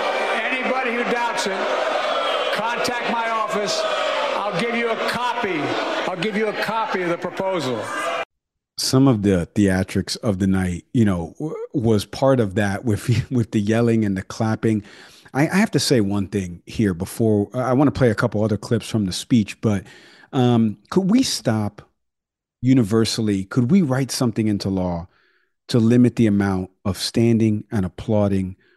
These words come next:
Speaker 2: for things that are inaudible, that sometimes the president,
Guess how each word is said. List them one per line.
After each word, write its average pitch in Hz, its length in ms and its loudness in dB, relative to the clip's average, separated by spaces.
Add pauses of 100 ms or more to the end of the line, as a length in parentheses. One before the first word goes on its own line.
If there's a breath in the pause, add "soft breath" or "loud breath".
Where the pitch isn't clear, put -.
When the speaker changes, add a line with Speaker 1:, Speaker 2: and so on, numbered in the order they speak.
(140)
Speaker 2:
for 107 220 -2
things 151 420 4
that 113 100 2
are 101 200 2
inaudible, 151 720 4 (340)
that 107 240 -2
sometimes 127 480 2
the 107 100 -2
president, 135 540 2